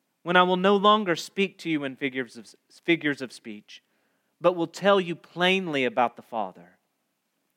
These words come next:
In that day you will ask in my name, and I do not say to you that I will ask the Father on your behalf, for the Father himself loves you, because you've loved me and have believed that I've, I came from God.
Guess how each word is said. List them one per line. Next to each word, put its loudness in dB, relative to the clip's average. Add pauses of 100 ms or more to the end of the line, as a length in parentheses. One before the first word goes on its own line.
(540)
In 0
that 6
day 0
you -8
will 0
ask 4
in -6
my 2
name, -4 (480)
and -4
I 4
do 2
not 2
say 2
to -8
you -2
that -4 (320)
I 2
will 2
ask 2
the -12
Father 2
on -8
your -8
behalf, -2 (640)
for -2
the -10
Father 4
himself -4
loves -4
you, -20 (640)
because 0
you've 0
loved 2
me 0
and -2
have -6
believed 0
that 4
I've, 0 (260)
I 0
came -6
from -10
God. 0